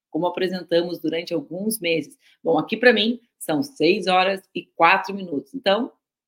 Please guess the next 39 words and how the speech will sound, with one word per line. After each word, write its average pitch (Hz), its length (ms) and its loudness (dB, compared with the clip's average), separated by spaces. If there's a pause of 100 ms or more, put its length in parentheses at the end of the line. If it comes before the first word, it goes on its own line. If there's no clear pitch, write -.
(180)
vocês 180 100 -10
já 185 60 -2
estão 190 160 -6
sabendo, 180 480 -4
oito 220 240 4
e - 60 -4
quatro 208 340 0
no 190 60 -6
Brasil, 170 420 0
seis 226 420 -2
e 226 60 -6
quatro 196 520 -6
aqui 180 200 -14
na 190 280 -6 (680)
Virgínia. 165 560 -10
Então, 208 160 -4
com 208 60 -10
o - 20 -8
café 220 200 2
pronto, 233 380 0
passaram, 233 440 0
passaram 220 380 -2
bem 208 180 -2
no 214 60 -6
final 220 180 -8
de 208 80 -10
semana. 214 500 -2 (160)
Tá 254 80 -2
difícil 302 320 2
passar 233 280 -2
bem, 202 240 0
né, 214 140 -6
gente? 220 300 -6
A 190 40 -6
gente 214 260 -10
fica, 226 260 -2
acompanha 208 440 -2
as 208 80 -12
notícias, 202 580 -6